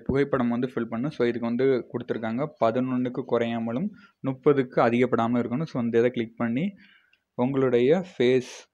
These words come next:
அப்லோட் பண்ணிடணும். So, நெக்ஸ்ட் இதுக்கப்புறம் பார்த்துக்கிட்டிங்கன்னா,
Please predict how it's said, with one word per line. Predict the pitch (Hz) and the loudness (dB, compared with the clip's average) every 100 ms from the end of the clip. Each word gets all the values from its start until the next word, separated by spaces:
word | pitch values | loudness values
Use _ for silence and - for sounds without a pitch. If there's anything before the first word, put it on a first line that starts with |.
| 117 | -2
அப்லோட் | 113 120 123 123 - | -2 2 2 2 -4
பண்ணிடணும். | 113 113 113 110 117 202 - _ _ _ - | -4 -2 0 0 -2 -4 -6 _ _ _ 0
So, | 147 135 | 2 2
நெக்ஸ்ட் | 135 - 131 | -2 0 2
இதுக்கப்புறம் | 131 156 143 127 139 123 | 2 2 2 2 2 2
பார்த்துக்கிட்டிங்கன்னா, | 117 117 113 117 113 | 2 2 -2 -2 0